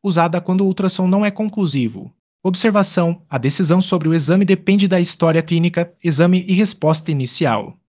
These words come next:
Para entender a importância dos exames de imagem no pé, confira o guia sobre exames de imagem para o pé e suas modalidades. Quando procurar um podólogo, procure um podólogo se a dor no antepé persistir por mais de algumas semanas,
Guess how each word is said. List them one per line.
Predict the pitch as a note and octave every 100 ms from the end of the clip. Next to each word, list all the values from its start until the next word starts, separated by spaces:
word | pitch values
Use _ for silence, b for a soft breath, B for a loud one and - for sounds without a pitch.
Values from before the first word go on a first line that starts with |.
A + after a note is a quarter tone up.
| _
Para | - B2
entender | D3+ G3 D#3 F3
a |
importância | F3+ G3+ F3 F#3 F#3+
dos | D#3+ D#3+
exames | D3 D3+ G3+ E3
de |
imagem | E3 D#3 F3+ E3+
no | D#3+
pé, | D#3 F#3 A3 A3
confira | - E3 - F3
o |
guia | D3 D3+ E3+
sobre | - F3+ G3
exames | C#3+ F#3 G3+
de | E3+
imagem | D#3+ F3 F3+
para | F3+ D#3
o | D3+
pé | D#3 D#3+ D#3+
e | E3+
suas | - G3+ F#3
modalidades. | G3+ A3+ G#3+ D3 A#2 G#2 - - - _ _ _
Quando | B2+ B2
procurar | B2+ G3+ G3+ E3+ D#3+
um | D3+
podólogo, | F#3 D#3+ F3+ F3 F#3
procure | G#3 G3+ F#3 F#3
um | E3
podólogo | F3+ E3 F3 F3+ F#3
se | -
a | E3+
dor | C3 D3+ E3+
no |
antepé | F3 F3+ E3+ E3+
persistir | F3 G3+ G3+ G3 - F#3+
por | F3+
mais | D3 C#3+ F3+
de | F#3
algumas | E3+ F#3 E3+
semanas, | F3+ D#3+ C#3 B2+ C3